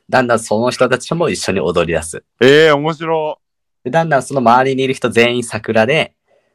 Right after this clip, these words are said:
Speaker 1: もう最初一人からダンス始まったんだけど、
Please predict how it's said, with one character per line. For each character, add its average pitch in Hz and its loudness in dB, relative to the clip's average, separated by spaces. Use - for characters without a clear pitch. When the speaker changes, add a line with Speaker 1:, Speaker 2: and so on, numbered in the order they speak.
Speaker 1:
も 101 -2
う - -20
最 113 -10
初 117 -10
一 - -2
人 123 -2
か 90 -2
ら 76 -2
ダ 95 -2
ン 92 -8
ス - -14
始 - -12
ま 92 -6
っ - -12
た 104 -10
ん - -12
だ 98 -12
け 131 -6
ど、 156 -4